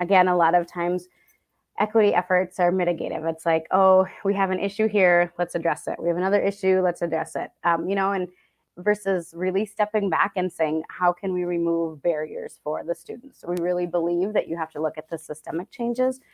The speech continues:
um, versus trying to fix students, which is what a lot of these, um, newer kind of, like, fun programs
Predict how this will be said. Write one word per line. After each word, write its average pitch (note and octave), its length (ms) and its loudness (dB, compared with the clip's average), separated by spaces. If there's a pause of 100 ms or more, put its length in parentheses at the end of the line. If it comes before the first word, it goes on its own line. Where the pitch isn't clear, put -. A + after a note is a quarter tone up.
(240)
um, E3+ 220 0
versus F3+ 440 2
trying E3 240 0
to D#3+ 60 -2
fix - 440 -10 (140)
students, - 500 -6
which E3+ 160 -2
is D#3+ 120 -2
what E3 180 4
a E3+ 60 4
lot D#3+ 200 2
of D#3+ 180 -2 (120)
these, D#3+ 440 0
um, D3+ 340 -6 (640)
newer F3 880 4
kind E3+ 200 0
of, D#3+ 140 0
like, E3 240 -2 (260)
fun E3 500 6
programs E3 720 -2